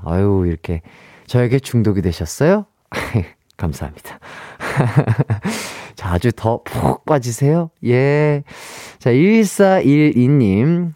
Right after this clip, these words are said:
"햇띠랑 육십칠 일째인 아자씨예요. 앞으로도 잘 부탁드립니다."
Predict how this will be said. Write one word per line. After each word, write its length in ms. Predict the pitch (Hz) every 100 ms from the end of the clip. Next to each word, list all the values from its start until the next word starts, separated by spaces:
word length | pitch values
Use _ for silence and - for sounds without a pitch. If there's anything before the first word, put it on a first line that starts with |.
| 196
"햇띠랑 480 | 202 208 196 185 110
육십칠 960 | 113 - 180 - - 220 233 226 214 - _ -
일째인 420 | 190 185 208 196 _ _ -
아자씨예요. 880 | 104 185 214 - 214 185 165 202 139 - - -
앞으로도 440 | 117 135 175 175
잘 220 | 165 113 135
부탁드립니다." 840 | 185 202 - 135 98 87 147